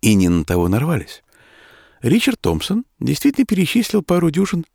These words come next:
любимых им песен, начиная века этак с одиннадцатого.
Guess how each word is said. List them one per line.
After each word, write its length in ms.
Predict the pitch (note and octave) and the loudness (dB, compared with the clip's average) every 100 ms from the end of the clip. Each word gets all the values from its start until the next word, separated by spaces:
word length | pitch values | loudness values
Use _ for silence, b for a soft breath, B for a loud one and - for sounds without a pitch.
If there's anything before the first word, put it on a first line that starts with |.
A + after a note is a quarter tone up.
| - | -8
любимых 480 | - A2 F3+ D#3+ - | -2 2 2 2 0
им 220 | C3+ F#2+ C#2+ | 0 2 2
песен, 360 | E3 F3 E3 | 0 2 0
начиная 440 | C#3 - C3 C#3+ A2+ | 0 0 0 2 2
века 260 | A#2 - | 0 0
этак 200 | A2 - | -4 -6
с 120 | - | -2
одиннадцатого. 680 | G#2+ E2+ D2 C2 - - | -2 -2 -8 -8 -12 -14